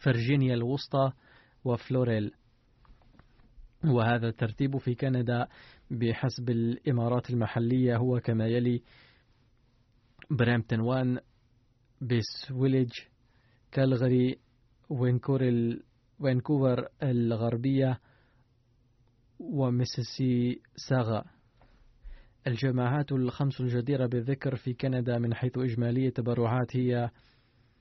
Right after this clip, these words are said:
أدمنتون الغربية، ثم درهام، ثم هاملتون ساوث، بريدفورد،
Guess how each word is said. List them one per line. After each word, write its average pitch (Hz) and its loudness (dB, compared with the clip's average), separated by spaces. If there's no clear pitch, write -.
أدمنتون 123 2
الغربية، 123 2
ثم 120 0
درهام، 131 0
ثم 120 0
هاملتون 123 2
ساوث، 139 2
بريدفورد، 135 0